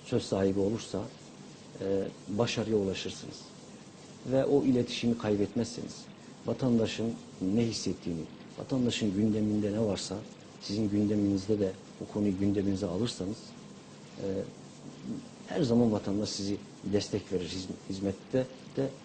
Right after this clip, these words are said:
siz de, e, o derece başarılı olursunuz hizmetlerinizde. E, temel referans, e, vatandaşın beklentilerini, e, iyi okumak. Onun için, e, bu,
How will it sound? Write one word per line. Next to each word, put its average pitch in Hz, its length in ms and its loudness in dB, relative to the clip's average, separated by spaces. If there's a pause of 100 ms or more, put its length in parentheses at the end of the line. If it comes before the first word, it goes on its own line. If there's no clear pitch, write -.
siz 117 240 0
de, 123 180 4 (180)
e, 95 200 0 (360)
o 139 140 8 (160)
derece 107 340 4 (140)
başarılı 98 380 0
olursunuz 85 360 -2
hizmetlerinizde. 85 580 -4 (640)
E, 110 140 0 (120)
temel 156 300 8
referans, 120 480 4 (420)
e, 101 80 0
vatandaşın 107 560 0
beklentilerini, 90 680 0 (680)
e, 107 280 6
iyi 117 160 4
okumak. 85 380 0 (520)
Onun 135 120 6
için, 147 280 4
e, - 920 -4
bu, 147 200 10